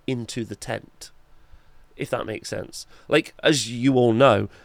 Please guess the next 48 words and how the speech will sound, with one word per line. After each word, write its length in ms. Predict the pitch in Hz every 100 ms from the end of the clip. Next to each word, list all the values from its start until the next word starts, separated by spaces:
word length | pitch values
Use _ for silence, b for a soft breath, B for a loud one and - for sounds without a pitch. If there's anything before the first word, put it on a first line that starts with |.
| B -
like, 320 | 113 107 -
and 120 | 117
if 120 | 117 110
you 100 | 107
are 120 | 107
listening 280 | 101 - 98
to 100 | 104
this, 200 | 107 -
or, 220 | 104 -
like, 340 | 123 110 - -
tournament 380 | 226 226 127
gamers 400 | 98 107 101 101 -
have 380 | - 110 107 98 -
and 300 | 107 104 92 -
always 420 | 110 107 104 - -
do 200 | 139 139
have 300 | 120 101 98
a 60 |
stigma 380 | - - 104 104
attached 400 | 98 101 - -
to 120 | 98
them. 160 | 98 - B B -
And 140 | 131
I 60 | 156
saw 320 | - 156 123
none 260 | 107 143
of 100 | 151 -
that 220 | - - _ _
at 260 | 117 104 - b b _
the 120 | 110
highest 420 | 110 - 120 110 107
level 280 | 104 98
this 220 | 92 110 -
weekend 560 | 104 - 98 - - B B B
at 200 | 107 98
the, 340 | - 104 101 98
well, 200 | 104 101
last 240 | - 104 -
weekend, 240 | 90 -
sorry, 140 | - - B B
at 120 | 117
the 100 | 104
Age 180 | 110 -
of 60 | 101
Sigmar 100 | 95
World 160 | 107
Team 120 | - 101
Championships. 580 | - 104 95 - -